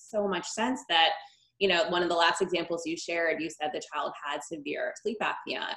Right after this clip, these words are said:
and you could see how impacted the, the bite was. I mean, there, the malocclusion was severe. The, there was definitely, um, visually, when you can see these images, it just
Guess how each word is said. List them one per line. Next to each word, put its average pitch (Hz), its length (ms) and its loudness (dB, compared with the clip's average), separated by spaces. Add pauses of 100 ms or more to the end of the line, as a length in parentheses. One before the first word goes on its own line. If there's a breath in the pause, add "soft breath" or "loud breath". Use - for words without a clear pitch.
and 165 180 -4
you 165 140 -2
could 156 160 -8
see 185 580 4
how 156 480 4 (460 loud breath)
impacted 180 880 4
the, 165 160 -2 (640)
the 190 80 2
bite 359 300 10
was. - 260 4
I 175 80 4
mean, 170 180 2
there, 170 320 4
the 202 60 6
malocclusion 196 640 6
was 151 200 -2
severe. 156 520 -4
The, 156 440 2 (280)
there 175 100 0
was 175 140 0
definitely, 180 800 2
um, 151 420 -6 (140)
visually, 180 560 6
when 156 100 -4
you 160 140 -4
can 160 140 -6
see 175 220 -4
these 160 220 -4
images, 156 380 -4
it 165 100 -10
just - 180 -6